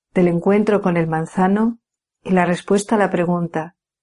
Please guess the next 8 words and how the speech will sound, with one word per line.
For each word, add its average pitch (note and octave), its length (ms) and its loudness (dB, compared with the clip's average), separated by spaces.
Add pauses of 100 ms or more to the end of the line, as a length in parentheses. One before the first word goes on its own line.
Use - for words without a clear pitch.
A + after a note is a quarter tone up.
(160)
¿por F3+ 300 0
qué B3 240 0
los A3+ 240 0
duendes E3+ 440 0
también E3+ 440 0
celebran E3+ 460 -2
la F3 100 -2
Navidad? E3+ 460 0